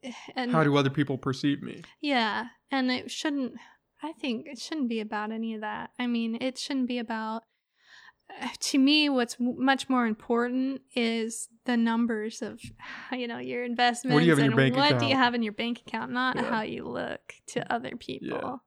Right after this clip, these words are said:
Speaker 1: And that's, and when it comes down to it, w-, would you rather have a bunch of money in the bank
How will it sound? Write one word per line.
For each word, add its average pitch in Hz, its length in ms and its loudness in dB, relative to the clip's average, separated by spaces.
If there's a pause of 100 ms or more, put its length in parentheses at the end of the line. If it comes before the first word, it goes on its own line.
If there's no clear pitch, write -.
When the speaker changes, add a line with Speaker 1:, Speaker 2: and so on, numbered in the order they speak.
(680)
Speaker 1:
And 226 280 -2
that's, 233 360 -4
and 247 640 0
when 262 140 4
it 240 100 4
comes 240 260 6
down 233 300 4
to 320 160 -2
it, 330 160 2
w-, 269 240 -10 (280)
would 254 200 -2
you 285 100 0
rather 277 220 4
have 262 220 2
a 240 40 -8
bunch 247 280 0
of 262 40 0
money 254 200 0
in 247 80 0
the 226 80 0
bank 247 520 -4